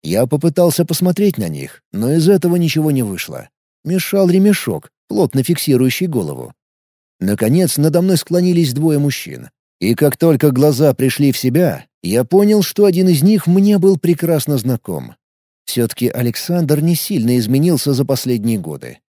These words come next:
Разве что слетел налёт какой-то простоватости, и появилось безумство в глазах. А вот Вальтера я видел только на картине.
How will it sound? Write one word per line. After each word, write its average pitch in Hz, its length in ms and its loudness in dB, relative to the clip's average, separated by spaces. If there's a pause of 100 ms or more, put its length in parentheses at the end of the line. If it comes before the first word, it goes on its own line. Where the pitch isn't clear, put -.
(260)
Разве 151 360 0
что 143 280 2
слетел 170 560 -2
налёт 160 360 2
какой-то 156 420 0
простоватости, 147 960 -2
и 143 340 -2
появилось 180 720 -2
безумство 160 680 -2
в 120 120 -4
глазах. 92 600 -4 (540)
А 104 140 -2
вот 123 200 2
Вальтера 170 640 2
я 113 380 -2
видел 143 340 2
только 117 360 -2
на 147 100 0
картине. 73 640 -10